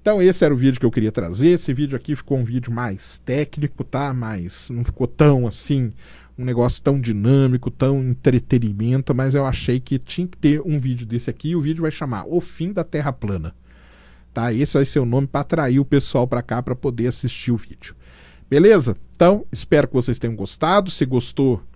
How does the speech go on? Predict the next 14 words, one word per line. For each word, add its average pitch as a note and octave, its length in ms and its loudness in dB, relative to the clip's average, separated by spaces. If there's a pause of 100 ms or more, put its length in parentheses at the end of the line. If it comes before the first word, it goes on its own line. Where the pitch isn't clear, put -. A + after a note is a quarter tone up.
(220)
já G2+ 160 -6
sabe, - 300 -2
aquele A#2+ 200 -2
tapa C3+ 300 -2
no A#2+ 120 0
dedão, C3+ 320 2
aquela B2 200 0
voadora B2+ 520 2
com B2+ 200 -2
tudo D#3+ 320 0
no C3 120 0
peito C3+ 320 0
do A2+ 100 -4
like, E3 540 0